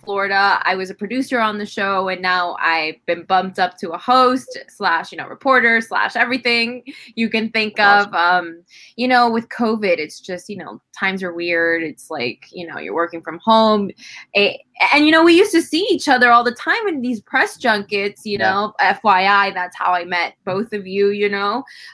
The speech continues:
Speaker 3: Mm-hmm.
Speaker 1: Um,
Speaker 2: Yeah.
Speaker 1: it, it just sucks. That human interaction is what I miss most, you know, seeing you guys, you know, having that excitement of, you know,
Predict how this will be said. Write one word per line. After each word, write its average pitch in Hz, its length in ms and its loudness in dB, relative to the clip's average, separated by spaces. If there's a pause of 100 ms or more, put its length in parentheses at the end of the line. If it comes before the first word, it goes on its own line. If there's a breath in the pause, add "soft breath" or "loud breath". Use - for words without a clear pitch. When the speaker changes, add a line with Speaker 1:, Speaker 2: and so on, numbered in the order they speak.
Speaker 3:
Mm-hmm. 120 40 -4
Speaker 1:
Um, 190 640 2
Speaker 2:
Yeah. 190 240 0
Speaker 1:
it, 220 120 0
it - 40 -16
just 233 340 -2
sucks. 269 320 0
That 214 340 2 (100)
human 254 300 0
interaction 202 800 0
is 254 160 -6
what 240 200 0
I 226 120 -2
miss 226 420 -8
most, 226 520 -2
you 240 100 -6
know, 220 220 -2
seeing 202 340 -4
you 202 100 -4
guys, 202 440 0
you 202 80 -10
know, 185 200 -8
having 196 340 -2
that 180 240 2 (400 loud breath)
excitement 202 920 -2 (100)
of, 185 300 2
you 190 120 -8
know, 170 300 -10